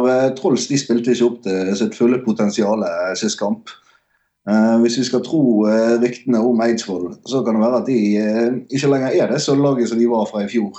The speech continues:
At, eh, de kan ha tapt seg et par hakk, eh, over det igjen. Eh, på papiret så bør det bli en enkel, eh, seier til eighteen fourteens, men, eh, det er mulig at Trolls kan komme med noen overraskelser her.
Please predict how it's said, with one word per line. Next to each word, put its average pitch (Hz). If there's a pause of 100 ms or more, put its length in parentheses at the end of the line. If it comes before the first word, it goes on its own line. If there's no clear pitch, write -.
(180)
At, 104 (100)
eh, 110
de 110
kan 117
ha 113
tapt 143
seg 95
et 101
par 107 (100)
hakk, - (160)
eh, 104
over 107
det 110
igjen. 98 (880)
Eh, 117 (480)
på 113
papiret 135
så 123
bør 120
det 104
bli 113
en 107
enkel, 107
eh, 104
seier 101
til 110
eighteen 104
fourteens, 104
men, 98
eh, 101
det 113
er 120
mulig 120
at -
Trolls 139
kan 110
komme 113
med 113
noen 104
overraskelser 107
her. 143